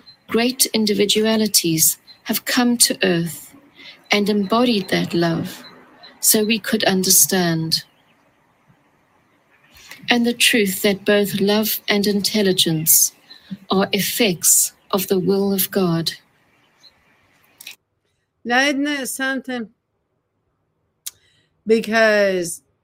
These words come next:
Speaker 2: you know, they're talking about how there's love in every religion and how they should all come together. And then I think about Sean Fute and I think about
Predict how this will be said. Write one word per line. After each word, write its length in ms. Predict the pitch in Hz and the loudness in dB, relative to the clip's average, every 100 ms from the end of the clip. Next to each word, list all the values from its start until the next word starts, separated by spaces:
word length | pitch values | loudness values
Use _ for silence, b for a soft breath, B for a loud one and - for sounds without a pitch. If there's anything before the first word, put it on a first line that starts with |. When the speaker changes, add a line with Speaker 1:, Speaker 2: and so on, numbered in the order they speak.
| _ | _
Speaker 2:
you 180 | 202 208 | -4 0
know, 160 | 226 220 | 2 2
they're 200 | 208 202 | 2 -2
talking 420 | 202 208 202 190 | -2 -2 -2 -4
about 420 | 175 180 175 170 | -4 -2 -2 -4
how 180 | 170 175 | -2 -2
there's 400 | 165 170 160 156 | -2 -2 -4 -6
love 500 | 151 175 190 190 170 | -2 0 2 0 0
in 140 | 165 | 0
every 340 | 165 170 170 170 | 0 0 -2 0
religion 800 | 170 160 170 170 175 170 170 160 | 0 0 0 -2 -2 -2 0 -2
and 260 | 139 127 - _ _ _ _ _ _ _ _ _ _ _ | -4 -8 -14 _ _ _ _ _ _ _ _ _ _ _
how 140 | 208 202 | 4 6
they 220 | 220 226 | 8 6
should 220 | - 220 | 4 4
all 220 | 220 220 | 6 6
come 260 | 208 226 220 | 4 2 0
together. 380 | 214 226 233 254 | 0 -2 -2 -2
And 100 | 277 | 0
then 140 | 294 | 0
I 120 | 285 | -2
think 280 | 262 240 220 | -4 -6 -6
about 340 | 202 208 202 | -4 -2 -2
Sean 440 | 190 - 202 202 196 | -6 -4 -2 -2 -4
Fute 360 | 196 185 190 | -4 -4 -4
and 100 | 165 | -4
I 100 | 156 | -6
think 300 | 156 185 180 | -6 -4 -4
about 560 | 175 160 160 160 156 131 | -4 -4 -2 -2 -4 -6